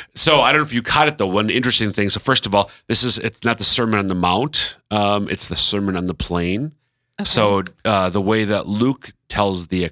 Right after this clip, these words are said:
Speaker 1: the story, Jesus, uh, having just chosen, prayed about who the twelve apostles will be from amongst the disciples, had chosen them,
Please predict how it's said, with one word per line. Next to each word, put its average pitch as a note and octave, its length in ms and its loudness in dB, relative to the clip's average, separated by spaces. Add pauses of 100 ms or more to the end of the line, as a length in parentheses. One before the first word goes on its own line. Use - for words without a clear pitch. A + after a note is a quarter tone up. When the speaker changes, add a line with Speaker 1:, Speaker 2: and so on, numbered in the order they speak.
(140)
Speaker 1:
the F#2 120 -4
story, E2 500 0 (340)
Jesus, A2+ 460 4
uh, G#2 160 -6 (100)
having G2+ 460 -2
just - 340 0
chosen, A2 600 0
prayed G2+ 300 0
about F2+ 280 -2
who A2 160 -2
the F2 100 -6
twelve F#2+ 260 -2
apostles F2+ 480 -2
will G#2 100 -2
be A2+ 140 -2
from F2+ 180 -6
amongst E2+ 280 -2
the D#2+ 80 -8
disciples, F#2+ 440 -6 (280)
had F#2+ 100 -2
chosen B2+ 460 2
them, A2 360 0